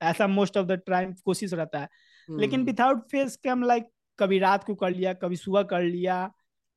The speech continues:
Speaker 1: ऑडियंस को
Speaker 2: हम्म।
Speaker 1: उतना फर्क नहीं पड़ा, पता ही नहीं चलेगा कि वीडियो मल्टीपल पार्ट्स में रिकॉर्डेड है।
Speaker 2: हम्म।
Speaker 1: और दूसरा, like, अ, और भी ज्यादा कुछ, कुछ और प्रॉब्लम्स था, तो मैंने सोचा चलो अभी हटा देता हूँ कुछ दिनों के लिए,
Speaker 2: हम्म।
Speaker 1: फिर बाद में दोबारा कंटिन्यू कर लूँ, कर लूंगा,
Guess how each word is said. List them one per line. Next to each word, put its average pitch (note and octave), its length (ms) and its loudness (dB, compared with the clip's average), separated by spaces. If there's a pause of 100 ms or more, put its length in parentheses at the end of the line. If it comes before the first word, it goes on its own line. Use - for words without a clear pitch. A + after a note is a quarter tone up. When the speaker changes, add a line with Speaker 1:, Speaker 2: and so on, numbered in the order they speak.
(140)
Speaker 1:
ऑडियंस F#3+ 320 4
को G#3+ 100 -2
Speaker 2:
हम्म। F#3 80 0
Speaker 1:
उतना G3 140 0
फर्क G3+ 280 0
नहीं G3 160 -2
पड़ा, F3+ 240 0
पता F#3+ 260 -2
ही G3+ 120 0
नहीं A#3 120 -4
चलेगा G#3+ 340 2
कि G#3 180 -4
वीडियो F#3 400 0
मल्टीपल F3 520 -4
पार्ट्स F3+ 320 -2
में G3 100 0
रिकॉर्डेड F3 480 0
है। F3 240 -4 (360)
Speaker 2:
हम्म। D3+ 240 -8
Speaker 1:
और G#3+ 320 4
दूसरा, A3+ 520 -2
like, A#3+ 480 -2
अ, B3 460 -4 (840)
और A#3+ 480 0
भी B3 160 2
ज्यादा G#3 560 4
कुछ, G3+ 240 -10
कुछ G3+ 220 -6
और F#3 180 4
प्रॉब्लम्स F3+ 640 -2
था, F3 100 0
तो F3 120 -4
मैंने A3 240 -2
सोचा A#3+ 260 -6
चलो G#3+ 300 4
अभी F#3 300 2
हटा F3 280 0
देता F#3 220 -2
हूँ G3 80 -2
कुछ G#3 380 -8
दिनों G#3 240 -2
के A#3 140 0
लिए, A#3+ 240 0
Speaker 2:
हम्म। C#3 720 -12
Speaker 1:
फिर G3 160 4
बाद F#3 260 2
में F#3+ 120 -2
दोबारा F3 280 0
कंटिन्यू F3+ 420 -6
कर A3+ 180 -4
लूँ, G3+ 380 -6
कर F#3+ 140 -4
लूंगा, E3 420 -4